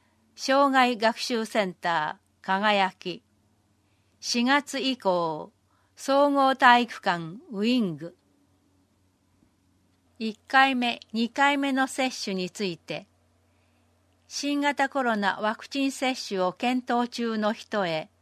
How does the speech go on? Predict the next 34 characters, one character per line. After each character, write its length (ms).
市 280
が 200
行 220
う 200
集 320
団 240
接 240
種、 160
一 200
回 240
目、 300
二 180
回 320
目 280
に 320
つ 120
い 120
て 160
は、 220
十 220
一 240
月 340
を 100
も 140
っ 40
て 260
終 280
了 220
す 140
る 140
予 160
定 280
で 140
す。 240